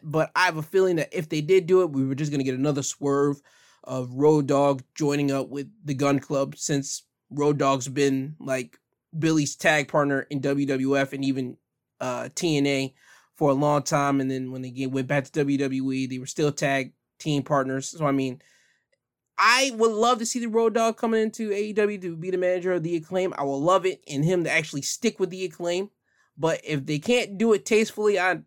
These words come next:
just don't, just don't do it at all. After this, we get a tag match. Thunder Rosa and Toni Storm going against Marina Shafir and Nyla Rose. Thunder and Toni would win the match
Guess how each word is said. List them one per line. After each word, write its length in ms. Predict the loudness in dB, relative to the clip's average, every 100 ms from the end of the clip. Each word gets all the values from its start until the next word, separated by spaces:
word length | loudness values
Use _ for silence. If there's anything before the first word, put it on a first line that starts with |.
| _
just 220 | 0 2
don't, 340 | 0 -2 -6
just 160 | -4 0
don't 160 | 2 2
do 140 | 2
it 100 | 0
at 80 | -4
all. 220 | -14 -18 _ _ _ _ _ _
After 260 | 2 4 4
this, 160 | 2 0
we 140 | -2
get 120 | 0
a 40 | 0
tag 340 | 2 2 2
match. 240 | -2 -4
Thunder 260 | -2 0 2
Rosa 320 | 2 2 2
and 140 | -2 -2
Toni 220 | -2 -2
Storm 560 | -4 -2 0 0 -4
going 260 | -4 -2 -2
against 320 | -2 -4 -6
Marina 260 | -4 -2 -2
Shafir 560 | -4 -8 -4 -2 -2 -4
and 400 | -8 -10 -12 -8
Nyla 280 | -6 -6 2
Rose. 440 | 4 4 0 -8 _ _ _ _ _ _ _ _ _ _ _ 0
Thunder 640 | 2 4 4 4 4 2 -2
and 320 | -4 -4 -4
Toni 380 | -2 0 0 0
would 160 | -2
win 240 | -4 -2 -2
the 80 | -2
match 400 | -2 -4 -6